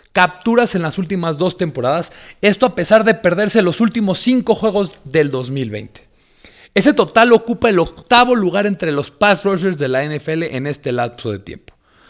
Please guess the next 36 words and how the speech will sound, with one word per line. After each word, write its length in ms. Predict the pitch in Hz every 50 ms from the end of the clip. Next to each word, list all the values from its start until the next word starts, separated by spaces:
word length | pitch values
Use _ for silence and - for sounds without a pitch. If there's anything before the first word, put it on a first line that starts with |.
| - - - - - _
Dupree 380 | - 135 151 151 - 254 269
fue 180 | 262 - 240 233
el 100 | 226 -
pick 220 | - - 220 170 185
número 280 | 214 240 240 269 254
veintidós 540 | 208 185 175 170 147 175 170 160 202 208 185
del 120 | 202 196 175
draft 320 | 175 190 190 185 - -
en 140 | 180 156 135
dos 180 | 131 135 127
mil 240 | 139 165 185 190 156
quince 340 | - 190 190 185 - 240 233 - - - - - - - -
y 80 | - 156
su 120 | - 208
tarre-, 380 | 147 - 190 202 233 254 - -
su 200 | - - 208 180
carrera 420 | - 214 214 262 302 320 311 - -
tardó 320 | - 202 185 190 180 214
un 180 | 247 247 226 208
tiempo 540 | - - - 208 233 226 208 165 - 202 180
en 80 | 143
arrancar. 640 | 123 110 107 104 101 101 - 120 - - - _ _ _ _ _ _ _ - - _ _ _ -
No 100 | 175 196
se 120 | 202 262
convirtió 440 | - 240 202 170 147 147 - - 190
en 80 | 196 -
titular 400 | 214 160 147 156 160 165 170 170
de 100 | 180 175
tiempo 460 | - - 185 208 202 - 220 202 -
completo 340 | 165 151 135 156 151 - 180
hasta 180 | - - 127
finales 440 | - - 131 131 147 160 175 185 175
de 80 | 165 131
su 120 | - -
segunda 460 | - - 123 117 131 165 180 185 -
temporada, 420 | - 135 117 110 123 127 147 165